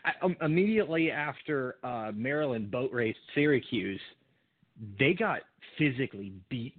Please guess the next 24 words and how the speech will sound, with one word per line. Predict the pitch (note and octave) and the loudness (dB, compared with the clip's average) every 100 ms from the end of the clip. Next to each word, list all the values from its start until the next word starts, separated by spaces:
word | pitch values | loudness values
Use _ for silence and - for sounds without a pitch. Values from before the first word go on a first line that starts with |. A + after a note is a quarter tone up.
| G#2 | -12
down | - - G2 F#2 | -10 -4 -4 -6
by | D#2+ | -12
Temple. | - - - - - _ _ _ _ _ _ | -12 -14 -14 -16 -18 _ _ _ _ _ _
Temple | F#3+ C4+ D4+ | 0 2 2
could, | - E3 C3+ - - - | 0 -2 -2 -6 -14 -2
could, | E3+ D3+ | -2 2
this | D#3+ - | 0 0
is, | G#3+ | -6
it's | D#3 F3+ | -6 -6
gonna | E4 C4+ | -6 -4
be | F3 | -2
a | D3 | -2
game. | D3 - | -4 -6
I | C#3+ | -4
actually | A3 - D3 | -4 -4 -8
think | C#3 C#3+ | -8 -8
that's | D3 E3 | -6 -6
gonna | F3+ D3 | -8 -8
be | C3 | -8
one | A#2+ C3+ | -8 -8
of | B2+ A2 - _ - - _ B2+ | -10 -12 -16 _ -20 -20 _ -4
the | C3 | -2
better | B2 G2+ B2+ D3 | 0 0 0 0
games | G#2+ A2+ B2 C#3 | 0 -2 -2 -6